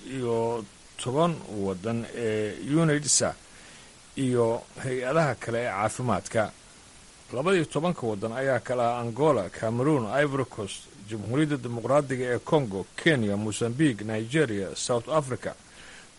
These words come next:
Tanzania, Uganda, Zambia iyo Zimbabwe. U N aids waxa ay sheegtay in shantii daqiiqaba ilmo uu u dhinto sababo la xiriira aids-ka.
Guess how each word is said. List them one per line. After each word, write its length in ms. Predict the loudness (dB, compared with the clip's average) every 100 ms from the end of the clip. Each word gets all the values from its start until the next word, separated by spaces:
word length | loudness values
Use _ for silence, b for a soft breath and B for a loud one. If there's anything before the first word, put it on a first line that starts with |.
| -4
Tanzania, 640 | 0 2 4 4 4 0 -6 -4
Uganda, 640 | -2 2 2 2 -2 -4 -6
Zambia 640 | 2 2 2 -2 -4 -4
iyo 460 | -6 -2 -2 -2 -6 -12 -6
Zimbabwe. 540 | -2 2 0 0 -10 -12 -20 -20 -20 -20 -20 -20 -20 -12 -4
U 220 | -2 0
N 180 | -2 0
aids 540 | 0 0 0 -4 -6 -10 -16 -6
waxa 460 | -2 2 2 2 2
ay 160 | 0 0
sheegtay 640 | 0 0 0 -2 -2 -2 -4
in 220 | -2 0
shantii 480 | 0 2 4 4 0
daqiiqaba 640 | -2 -8 0 4 6 4 0 -14 -20 -6
ilmo 400 | -2 0 0 0 -2
uu 320 | 0 0 0
u 20 | 0
dhinto 300 | 0 0 -2
sababo 320 | -2 0 4 6
la 100 | 4
xiriira 320 | 4 2 2
aids-ka. 520 | 2 4 4 4 -2